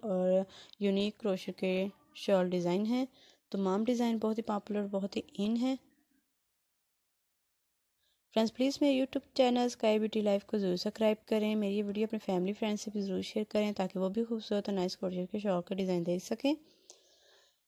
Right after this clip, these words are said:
फ्रेंड्स, अगर आप किसी इवेंट में जाना चाहती हैं तो ये खूबसूरत से क्रोशेट के शॉल लेके जा सकती हैं। ये बहुत ही खूबसूरत, बहुत प्रिटी लगती हैं और आपकी पर्सनैलिटी को चार चांद लगा देती हैं।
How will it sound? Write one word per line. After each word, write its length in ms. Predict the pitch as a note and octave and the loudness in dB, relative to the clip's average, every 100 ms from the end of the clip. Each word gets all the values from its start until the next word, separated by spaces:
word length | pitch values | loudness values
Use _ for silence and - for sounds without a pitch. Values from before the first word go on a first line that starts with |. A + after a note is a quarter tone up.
| _ _ _ _ - | _ _ _ _ 2
फ्रेंड्स, 240 | C4+ D4 | 4 4
अगर 160 | C#4+ C4+ | 2 2
आप 120 | C4 | 0
किसी 260 | B3+ - | -2 0
इवेंट 220 | C4 A#3 A3+ | 2 2 2
में 100 | A#3 | 2
जाना 140 | A3 | 2
चाहती 300 | A3 A3 - | 2 0 0
हैं 80 | A3+ | -2
तो 60 | A#3 | 0
ये 80 | A#3 | -2
खूबसूरत 480 | - C4 - A3+ | 0 -2 0 0
से 80 | G#3 | 0
क्रोशेट 340 | G#3+ G3+ G3 G3+ | -2 -2 -2 -4
के 80 | A3 | -4
शॉल 300 | - G3 F#3 F#3+ G3 | 0 2 2 0 -2
लेके 220 | F#3 F#3+ | -2 -2
जा 120 | F3 | -2
सकती 380 | F#3 G#3+ - A3 | -2 -4 -4 -2
हैं। 120 | G#3+ G#3+ | 0 -2
ये 60 | |
बहुत 280 | G3 G3 A3 | 0 -2 0
ही 60 | A#3 | -2
खूबसूरत, 440 | - G3+ - G3 | -4 -4 0 0
बहुत 260 | F#3+ F#3+ F#3+ | 2 0 0
प्रिटी 260 | - F3+ - | -2 -4 -2
लगती 340 | G#3+ - A3 | -4 -2 -4
हैं 180 | A3 A#3 | -2 0
और 60 | A#3 | 0
आपकी 200 | F#3+ F#3+ | -2 -2
पर्सनैलिटी 440 | G3 - F#3 F3+ | -2 0 0 0
को 80 | G#3 | -2
चार 200 | A3 G3 F3+ | -2 -2 -2
चांद 240 | F#3 F#3 | -2 -2
लगा 160 | F3+ F3+ | 0 -4
देती 340 | - - G#3 | -6 -8 -4
हैं। 160 | A3+ | -2